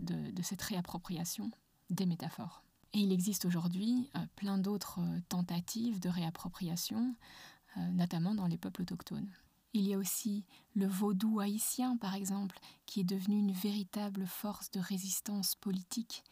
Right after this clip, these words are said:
et de lutte anticolonialiste. Et par pitié,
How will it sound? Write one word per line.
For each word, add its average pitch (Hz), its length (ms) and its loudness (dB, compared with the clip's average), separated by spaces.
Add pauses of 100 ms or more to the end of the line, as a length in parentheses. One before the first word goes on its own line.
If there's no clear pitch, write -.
(240)
et 214 80 0
de 190 140 2
lutte 185 420 2
anticolonialiste. 190 1200 -4 (240)
Et 196 60 0
par - 240 -2
pitié, 226 500 -4